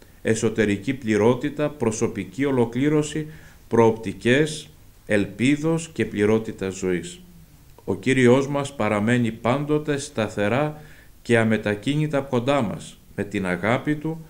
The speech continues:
την πρόνοιά Του και την φιλανθρωπία Του. Είναι ανάμεσά μας ο Θείος Εμμανουήλ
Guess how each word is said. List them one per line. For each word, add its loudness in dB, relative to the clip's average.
την -2
πρόνοιά 2
Του -6
και -4
την -4
φιλανθρωπία -2
Του. -14
Είναι 4
ανάμεσά 2
μας -2
ο 0
Θείος 0
Εμμανουήλ -2